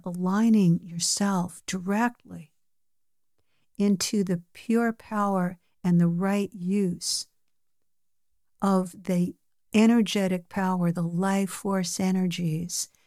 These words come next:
that were passed to you through your family system. There are many courses in the Spirit Gateways work and the membership program,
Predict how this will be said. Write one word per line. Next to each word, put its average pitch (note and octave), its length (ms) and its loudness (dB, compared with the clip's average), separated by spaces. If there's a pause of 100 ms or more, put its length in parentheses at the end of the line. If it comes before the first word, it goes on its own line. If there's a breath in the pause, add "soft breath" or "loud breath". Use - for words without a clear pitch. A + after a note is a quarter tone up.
(140)
that F3+ 220 -6
were F3 120 -2
passed F#3+ 500 -6
to - 100 -4
you F3 260 0
through F3+ 720 0 (300)
your G3 180 -2
family E3 580 2
system. E3+ 720 -2 (2500)
There G3+ 280 -2
are F#3 320 -2 (540)
many G#3 380 4
courses F#3+ 840 -4 (1400)
in F#3+ 400 4
the G3 240 -4
Spirit F#3+ 440 -2
Gateways F3+ 560 -2
work F3+ 300 -2 (500)
and G3 280 2
the G3+ 40 2
membership F#3+ 600 0
program, F3 720 -2